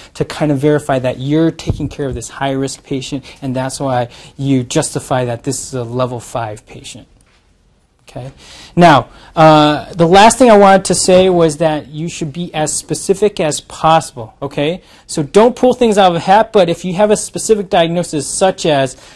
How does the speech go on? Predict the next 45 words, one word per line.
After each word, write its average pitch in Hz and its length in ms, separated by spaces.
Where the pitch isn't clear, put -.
you 170 100
know, 131 300
if - 120
a 160 40
person 185 400
has 160 380
a 139 200
broken 165 640
radius, 156 560
okay, 139 380
make 165 240
sure 180 180
to 160 100
say 156 300
the 135 180
right 143 400
or 131 140
left 131 380
radius. - 480
Okay? 139 380
And 175 100
the 175 100
reason 214 400
being 190 280
is 170 140
that 151 200
it - 300
doesn't 220 300
quite 226 240
so 226 180
matter 175 380
right 170 240
now 160 240
with 165 100
the 147 100
I 147 120
C 156 200
D 143 140
nine 139 340
codes, 170 380
but - 240
when 147 180
they're 180 140
coming, 214 420
the 156 200